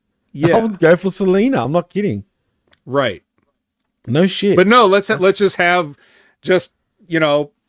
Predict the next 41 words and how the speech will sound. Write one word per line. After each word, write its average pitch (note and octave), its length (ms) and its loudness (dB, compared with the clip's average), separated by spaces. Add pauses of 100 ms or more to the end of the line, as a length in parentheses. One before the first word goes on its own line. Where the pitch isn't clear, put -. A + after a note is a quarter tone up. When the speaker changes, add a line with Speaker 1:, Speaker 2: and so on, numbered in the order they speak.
(400)
Speaker 1:
milquetoast G3 600 2
old G3+ 260 2
Adam G#3 260 0
Pearce F#3+ 300 0
out D#3 220 0
here D3+ 300 0
with C#3+ 120 -4
his C#3 240 -4
no E3 180 2
charisma. D3 680 0
Speaker 2:
<laughs> - 60 -20 (360)
Speaker 1:
Like, C3 360 -4
let's C#3 180 -2
just D#3+ 200 2
do A3+ 160 2
that. G3+ 340 2 (1080)
So C#3 360 0
I, A3+ 260 2
I D#4 40 4
don't C#4+ 120 2
know, A#3 120 2
Speaker 2:
Oh, A#3 100 -2
Speaker 1:
whatever. A3 380 2
It's, G#3 240 -4
Speaker 2:
no. G#3 80 -12
Speaker 1:
it's, - 260 -12
it's G#3+ 160 -4
not C#4+ 220 4
an A#3 80 2
either G3+ 260 2
or F3 140 2
situation. F3+ 680 -2 (280)
I'm C4+ 100 -2
sure B3+ 220 2
everybody's G3 340 2
got F3 160 0
their E3+ 140 -4
own D#3 160 -4
things C#3+ 220 -10
going C3+ 220 -8
on. C#3+ 200 -10